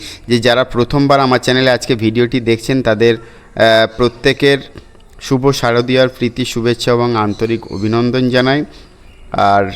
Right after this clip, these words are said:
সেই সঙ্গে যারা চ্যানেলটি সাবস্ক্রাইব করে রেখেছেন তাদের অসংখ্য, অসংখ্য ধন্যবাদ। আর যারা এখনও চ্যানেলটি সাবস্ক্রাইব করেননি, প্লিজ চ্যানেলটি সাবস্ক্রাইব করে রাখবেন।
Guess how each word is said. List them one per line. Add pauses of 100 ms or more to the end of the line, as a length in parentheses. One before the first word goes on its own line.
(120)
সেই
সঙ্গে
যারা (600)
চ্যানেলটি
সাবস্ক্রাইব
করে
রেখেছেন
তাদের
অসংখ্য,
অসংখ্য
ধন্যবাদ। (340)
আর
যারা
এখনও
চ্যানেলটি
সাবস্ক্রাইব
করেননি,
প্লিজ
চ্যানেলটি
সাবস্ক্রাইব
করে
রাখবেন।